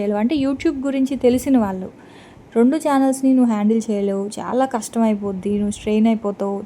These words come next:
రిస్క్ తీసుకోవద్దు, already ఈ ఛానల్ కొంచెం గ్రో-, గ్రోత్ ఉంది కదా" అని చెప్పేసి నాకు సజెషన్ ఇచ్చేవాళ్ళు కూడా ఇస్తున్నారు. So వీళ్ళ కోసం చెప్తాను ఫస్ట్.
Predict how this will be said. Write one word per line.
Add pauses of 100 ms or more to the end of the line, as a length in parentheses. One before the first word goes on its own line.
రిస్క్
తీసుకోవద్దు, (480)
already
ఈ
ఛానల్
కొంచెం
గ్రో-,
గ్రోత్
ఉంది
కదా" (540)
అని
చెప్పేసి (480)
నాకు
సజెషన్ (140)
ఇచ్చేవాళ్ళు
కూడా
ఇస్తున్నారు. (580)
So (460)
వీళ్ళ
కోసం
చెప్తాను
ఫస్ట్.